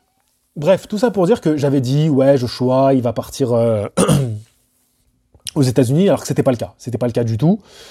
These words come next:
Donc bon, j'ai pas envie de, de parler pour rien. Si Joshua, il va vraiment vers Derrick James, qui, qui va faire ses camps d'entraînement là-bas aux États-Unis, c'est cool, et ça peut être que bon, ça peut être que bénéfique.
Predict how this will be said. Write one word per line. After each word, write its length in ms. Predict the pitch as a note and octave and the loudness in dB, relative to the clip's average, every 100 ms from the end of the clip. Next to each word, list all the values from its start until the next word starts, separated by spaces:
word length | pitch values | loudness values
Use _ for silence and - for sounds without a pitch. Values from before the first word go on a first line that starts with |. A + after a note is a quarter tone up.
| - _ | -20 _
Donc 140 | D3 D3 | 2 4
bon, 220 | D3 G#2 C#3 | 2 0 -4
j'ai 200 | B2 D3+ | -2 0
pas 140 | B3 | 0
envie 500 | B3 G3+ G#3 G#3 F3 _ _ | 0 0 2 0 -2 _ _
de, 300 | A#2 C3 C3 | -4 0 2
de 160 | A#2 B2 | 0 -2
parler 360 | B2 B2 C#3 C#3 | 0 2 2 2
pour 220 | A#2+ A2 | -2 -6
rien. 240 | A2 C3+ _ _ _ _ _ _ _ | -6 -8 _ _ _ _ _ _ _
Si 500 | - - A#3 D#3 - _ _ _ _ _ | -6 4 4 4 -6 _ _ _ _ _
Joshua, 580 | A2+ B2+ B2+ C3+ B2+ A2+ - | -6 -4 -2 0 0 -2 -10
il 80 | G2 | -6
va 180 | A2+ | -4
vraiment 260 | A2+ A#2+ B2 | -2 -2 -2
vers 160 | A#2+ G#2+ | -2 -4
Derrick 240 | A2+ G#2+ | -4 -6
James, 160 | G2 F2+ | -8 -12
qui, 240 | - G#2 - | -14 -12 -12
qui 120 | - | -8
va 160 | A2+ C#3 | -2 0
faire 160 | - - | -2 -4
ses 160 | B2 | -8
camps 260 | - - G3+ | 0 0 0
d'entraînement 420 | D#3 - C#3 C3+ | -4 -4 -2 0
là-bas 200 | B2+ B2+ | 0 0
aux 80 | A#2 | -2
États-Unis, 460 | A#2 G#2 A#2+ D3+ _ _ _ _ | -4 -6 -6 -8 _ _ _ _
c'est 200 | - G#3 | -2 -2
cool, 300 | - C#3+ F#3+ _ _ _ - | 2 0 0 _ _ _ -10
et 40 | C3+ | -2
ça 160 | D#3 | -2
peut 120 | E3 | 0
être 120 | D#3+ - | -2 0
que 100 | G#3 | 0
bon, 200 | B2+ - _ _ | 0 -6 _ _
ça 160 | - C#3 | -6 -2
peut 80 | |
être 180 | F3 - | -2 -4
que 120 | - | 0
bénéfique. 500 | C4+ G#3+ D3 - _ | 2 2 -2 -8 _